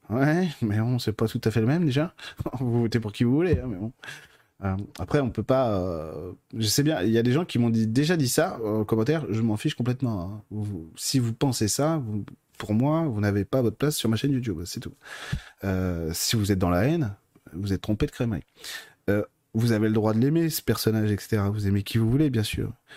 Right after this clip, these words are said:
Mais si on, si on veut fonder une société, euh, plus humaniste, <laughs> avec plus, plus d'amour, c'est pas sur lui qu'il faut parier, quoi. Euh, c'est clair, c'est clair. Sur Jean-Luc, humainement, non plus.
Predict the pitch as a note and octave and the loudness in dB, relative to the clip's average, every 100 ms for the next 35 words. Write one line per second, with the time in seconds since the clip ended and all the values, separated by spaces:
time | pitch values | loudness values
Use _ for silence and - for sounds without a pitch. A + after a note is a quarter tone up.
0 | - - - - G2 F#2+ E2 G1+ - - | -20 -20 -20 -8 -2 0 -2 -4 -6 -2
1 | C3+ B2 A#2 F#2+ - - B2+ A2+ A2 A2 | 0 2 2 0 -2 -2 0 2 2 0
2 | A#2+ A2+ A2+ A2 - A2 B2+ B2 A2+ - | 2 2 2 0 -2 -2 0 0 0 -2
3 | G2+ G2 - A#2+ B2 B2 C3+ C#3 - F2 | -4 -4 -2 0 2 2 2 0 -4 -8
4 | - - - - F#2 - G2 - A2+ - | -10 -16 -10 -6 -6 -6 -8 -4 -4 0
5 | D3 C3 - - - - - A#2+ A2+ C3 | 0 0 -2 -8 -12 -6 0 2 2 2
6 | F#3 G3+ - - - - - - - F#2+ | 2 0 -2 -8 -18 -20 -20 -12 -8 -6
7 | - - F#2+ G2+ C3+ F#2 F2 D3 F3+ E3+ | -6 -4 0 0 0 -2 -2 0 0 0
8 | D3+ G2+ G2+ - - _ _ _ _ _ | -2 -4 -4 -8 -16 _ _ _ _ _
9 | - A#1+ G2+ G2+ - - - - - G#3 | -16 -14 -16 -16 -20 -20 -10 -8 -2 0
10 | C#3 F#2+ _ _ - - E3+ D3 - - | -2 -6 _ _ -18 -6 -4 -4 -6 -20
11 | - - - _ - - G#2+ A2 A2+ C#3 | -20 -20 -20 _ -10 -2 0 2 4 2
12 | E3 - - A2 G#2+ B2+ D#3 D#3+ G#2 A2 | 0 -4 0 2 4 2 2 2 0 0
13 | F#3+ F#3 | -2 -2